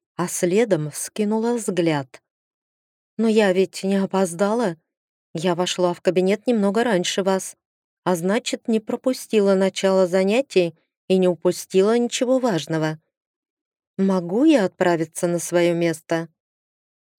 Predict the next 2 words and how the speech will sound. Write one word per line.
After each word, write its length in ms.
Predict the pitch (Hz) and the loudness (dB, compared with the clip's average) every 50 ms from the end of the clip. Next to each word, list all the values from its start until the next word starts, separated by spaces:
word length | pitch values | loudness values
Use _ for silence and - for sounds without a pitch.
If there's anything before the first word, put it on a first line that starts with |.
| _ _ _ | _ _ _
«Отправляйтесь», 1400 | - 147 139 131 _ _ - 165 170 185 190 220 214 196 175 160 156 151 _ - - 175 175 - - - - _ _ _ _ _ _ _ - | -8 -8 -8 -8 _ _ -2 0 0 0 0 2 2 4 4 4 2 -2 _ -2 -2 -2 -2 -2 -8 -14 -16 _ _ _ _ _ _ _ 0
прищурившись, 1040 | 190 196 160 - - - - 147 147 147 170 190 - - - - 247 247 - - | 0 0 0 0 -4 -4 -2 -2 0 2 0 0 -2 -6 -4 -4 -4 -4 -4 -10